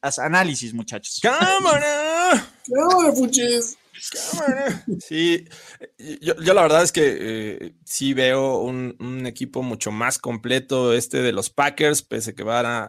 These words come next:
Speaker 2: a ser el equipo <laughs> visitante. Ups, sorry. Este, eh, del, del otro lado, los Saints, que me parece que, eh, tienen la oportunidad de abusar de un solo hombre, eh, el lunes pasado, como lo hacen con Michael Thomas, eh, al darle más veces el balón a,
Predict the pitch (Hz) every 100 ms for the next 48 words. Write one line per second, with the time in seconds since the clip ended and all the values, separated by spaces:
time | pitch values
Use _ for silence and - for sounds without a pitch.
0 | - 104 117 120 113 98 - - 120 113
1 | 110 175 120 - 123 131 131 127 135 143
2 | - - - - - - 165 165 139 -
3 | _ _ - 151 - 135 123 113 - _
4 | _ _ _ _ - - 139 147 143 156
5 | 160 170 170 160 139 170 170 196 - -
6 | 156 - 143 131 143 160 180 - 147 139
7 | - 131 127 117 107 - 117 120 156 175
8 | 185 147 - 139 131 - 139 135 127 147
9 | 170 165 147 127 127 165 180 185 185 175
10 | 170 151 175 170 160 113 131 127 101 127
11 | 156 160 160 - 117 127 147 156 135 127
12 | 139 156 147 120 151 151 - 131 139 147
13 | 160 - 120 120 120 120 139 151 143 139
14 | 147 131 139 139 127 113 117 135 135 120